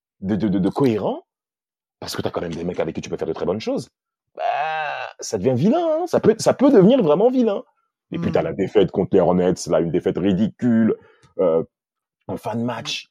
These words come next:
Speaker 1: Et hier, ils se font bouffer dès le premier quart-temps, c'est pas sérieux, quoi.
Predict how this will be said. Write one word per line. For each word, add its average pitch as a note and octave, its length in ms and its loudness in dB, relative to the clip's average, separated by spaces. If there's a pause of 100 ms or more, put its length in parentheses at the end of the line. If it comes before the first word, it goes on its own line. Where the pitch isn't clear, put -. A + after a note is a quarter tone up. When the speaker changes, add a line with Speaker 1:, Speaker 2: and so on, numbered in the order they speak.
(460)
Speaker 1:
Et - 160 -18
hier, C#2 380 -12
ils - 60 -14
se - 100 -14
font D#2+ 100 -14
bouffer D2 260 -12
dès F2 100 -4
le - 40 -6
premier G3 200 -4
quart-temps, D3+ 340 -10
c'est - 160 -10
pas - 80 -20
sérieux, A#2+ 320 -10
quoi. - 140 -20